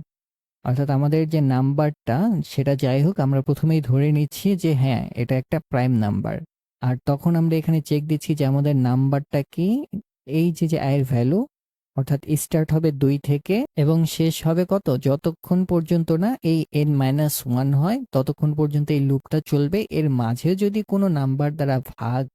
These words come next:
যায়, তাহলে আমাদের নাম্বারটা আর প্রাইম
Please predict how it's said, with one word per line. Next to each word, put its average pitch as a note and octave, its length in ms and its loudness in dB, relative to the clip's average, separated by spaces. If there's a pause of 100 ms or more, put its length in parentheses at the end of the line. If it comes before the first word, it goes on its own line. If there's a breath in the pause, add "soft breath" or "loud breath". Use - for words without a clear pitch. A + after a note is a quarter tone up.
(160)
যায়, G#2 300 -4 (580)
তাহলে C#3 280 2
আমাদের B2+ 360 2 (120)
নাম্বারটা D#3 500 -2 (260)
আর E3+ 100 0 (540)
প্রাইম A#2+ 280 0